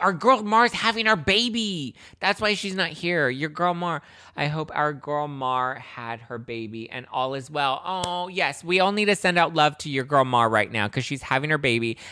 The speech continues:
and she's like, "I'm not gonna be at the, um," she's like, "I'm not gonna be at the live on Thursday because I'm having a baby." And we're like, "Oh my God, your girl Mar." So, mwah, mwah, mwah,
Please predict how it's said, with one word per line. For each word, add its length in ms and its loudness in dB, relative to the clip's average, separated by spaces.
and 160 -8
she's 200 -12
like, 180 -4
"I'm 220 -4
not 240 0
gonna 160 -2
be 240 2
at 120 -4
the, 360 -4
um," 400 -4
she's 120 -14
like, 140 -6
"I'm 140 -6
not 240 2
gonna 160 -2
be 420 -4
at 340 -4
the 120 -6
live 520 2
on 160 -6
Thursday 320 -2
because 160 -4
I'm 100 -8
having 260 -4
a 40 -8
baby." 360 -6
And 100 -14
we're 80 -8
like, 160 -8
"Oh 60 -14
my 120 -8
God, 300 0
your 80 -6
girl 240 0
Mar." 280 -2
So, 220 -6
mwah, 300 -12
mwah, 220 -18
mwah, 160 -16